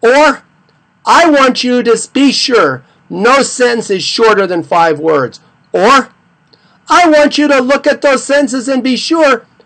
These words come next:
two sentences in a row don't start with the same word.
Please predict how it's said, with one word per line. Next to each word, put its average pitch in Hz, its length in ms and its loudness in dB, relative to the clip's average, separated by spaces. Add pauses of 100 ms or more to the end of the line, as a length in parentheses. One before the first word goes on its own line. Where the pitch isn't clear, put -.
(240)
two 330 180 2
sentences 262 560 -2
in 247 120 0
a 254 80 0
row 269 380 0 (100)
don't 277 240 0
start 214 320 0
with 196 120 -2
the 175 120 -8
same 180 320 -4
word. 143 320 -2